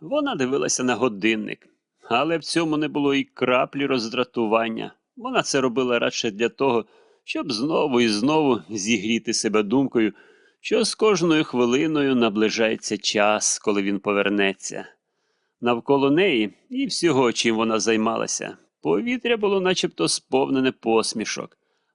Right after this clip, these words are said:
а особливо цікавим та умиротвореним було те, як вона схиляла голову, нахиляючись над своїм шиттям.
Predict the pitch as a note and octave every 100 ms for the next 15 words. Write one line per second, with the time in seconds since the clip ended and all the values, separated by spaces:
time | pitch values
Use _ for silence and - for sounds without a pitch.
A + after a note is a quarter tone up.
0 | - A2+ B2+ - C#3+ B2 C3+ A#2+ A2 -
1 | B2 F3+ F#3 C3+ G#2+ - _ - A#3+ F#3+
2 | E3+ D#3+ B2+ B2+ C3 A#2+ A2+ G#2 - _
3 | _ B2 C#3+ D#3 _ - D3+ A3+ A#3 -
4 | E3 D#3 - D3 C#3 C3+ C3 A2+ G#2 G2+
5 | G2+ - _ - A2+ - A2 G#2+ G2+ -
6 | G2+ A2 G2+ - G#2 G2+ - G#2+ G2 -
7 | G2 F#2+